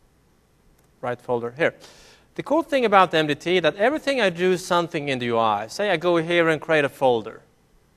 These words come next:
test. In the end of that wizard, there is a view script button that will give me the PowerShell command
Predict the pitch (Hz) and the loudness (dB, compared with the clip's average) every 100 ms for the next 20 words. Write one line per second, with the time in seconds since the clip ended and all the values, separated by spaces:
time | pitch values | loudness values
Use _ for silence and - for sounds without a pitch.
0 | _ _ _ - - 117 - - _ _ | _ _ _ -10 -2 -2 -2 -14 _ _
1 | _ _ _ _ _ _ _ _ _ _ | _ _ _ _ _ _ _ _ _ _
2 | _ _ _ _ - 165 180 208 262 202 | _ _ _ _ -6 -4 0 0 0 2
3 | 185 147 165 151 123 113 - _ _ 151 | 2 4 0 2 0 0 -4 _ _ -2
4 | 160 180 147 139 143 151 147 - 151 147 | 0 0 -4 -2 0 0 -2 -6 -2 -2
5 | - 113 98 - - _ - 151 151 143 | 0 0 0 -6 -20 _ -2 0 0 -2
6 | 160 180 180 165 147 - - 190 190 - | -2 -2 0 0 0 -2 2 2 2 0
7 | 165 - 151 143 147 120 110 113 | -2 -2 -6 -2 0 0 -2 -6